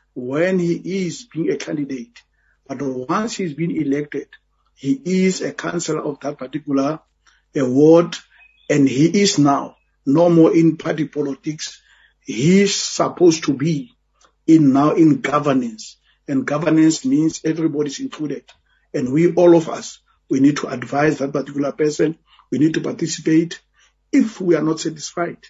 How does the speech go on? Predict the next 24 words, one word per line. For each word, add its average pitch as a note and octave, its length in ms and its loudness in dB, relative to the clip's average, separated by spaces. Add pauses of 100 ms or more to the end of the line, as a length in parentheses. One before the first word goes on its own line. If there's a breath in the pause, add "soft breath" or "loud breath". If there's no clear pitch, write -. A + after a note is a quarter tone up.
(440)
then D#3 180 -2
we D3 80 2
need D#3 220 0
to, - 160 -14
we E3 420 -2
as E3 180 -2
a, - 180 -2
as, E3 240 -6
as E3 200 -4
a C3+ 100 -4
residents C#3+ 640 -4
of D#3+ 120 -12
that D3 120 -12
particular C#3 420 -8
ward D3+ 320 4 (600)
or - 280 -2
of E3 160 0
that E3 160 2
particular D3 400 0
council, F3 480 -4 (580 soft breath)
we D3+ 300 2
need D3+ 220 2
to C#3 200 -4
write C#3 480 -6